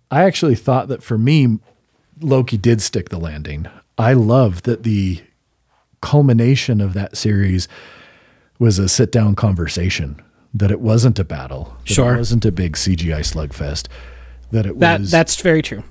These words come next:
Speaker 1: you know, that it was Loki and Sylvie and He Who Remains just sitting there talking. And, and then when all of a sudden Loki goes back, everything's different. Uh, I thought it was a great ending. Probably,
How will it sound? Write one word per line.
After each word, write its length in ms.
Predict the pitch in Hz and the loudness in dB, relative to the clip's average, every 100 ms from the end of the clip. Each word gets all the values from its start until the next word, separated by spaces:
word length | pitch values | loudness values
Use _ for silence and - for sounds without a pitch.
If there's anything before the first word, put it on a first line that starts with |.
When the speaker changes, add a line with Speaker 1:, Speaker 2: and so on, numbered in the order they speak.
| - | -4
Speaker 1:
you 100 | 113 | -2
know, 100 | 107 | -2
that 100 | 110 | -4
it 60 | |
was 280 | 127 127 113 | -2 0 0
Loki 420 | 123 123 123 127 | 0 0 0 -2
and 120 | 123 | -2
Sylvie 560 | 117 127 113 101 110 120 | -4 -4 -4 -4 -4 -4
and 260 | 127 107 98 | -4 -4 -2
He 160 | 120 113 | -2 -2
Who 140 | 113 | -2
Remains 420 | 110 101 127 131 | -2 -2 0 0
just 280 | - 107 - - | -2 -6 -6 -10
sitting 440 | - 101 123 123 113 | -8 -2 2 4 4
there 240 | 110 107 - | 2 0 -4
talking. 500 | - 98 - 78 80 - _ - - - - _ _ _ _ - | -6 -4 -2 -4 -4 -14 _ -20 -20 -20 -20 _ _ _ _ -2
And, 600 | 131 117 110 107 95 85 - _ _ _ | 2 4 4 2 0 -4 -14 _ _ _
and 280 | 143 127 120 | -2 0 0
then 340 | 120 120 123 113 | 0 2 0 0
when 140 | 110 | -2
all 140 | 113 117 | -2 -2
of 60 | |
a 40 | 113 | -2
sudden 280 | 135 107 | -2 -2
Loki 260 | 107 110 113 | -2 -2 -2
goes 220 | 107 104 | 0 0
back, 540 | 85 110 101 - - - _ _ _ - | 0 0 0 -4 -14 -20 _ _ _ -4
everything's 480 | 101 104 92 98 85 | 0 2 4 4 2
different. 440 | 82 - 62 - - _ _ _ | -2 -6 -8 -12 -20 _ _ _
Uh, 200 | 107 92 85 | -6 -4 -2
I 180 | 113 147 | 0 2
thought 180 | 131 | 2
it 40 | 98 | 0
was 140 | 95 | 0
a 40 | 90 | -2
great 240 | 87 85 | -2 -4
ending. 360 | 80 76 73 82 - - - _ _ | -4 -6 -10 -12 -18 -20 -20 _ _
Probably, 800 | - 151 165 156 127 127 127 | -4 0 4 4 4 4 4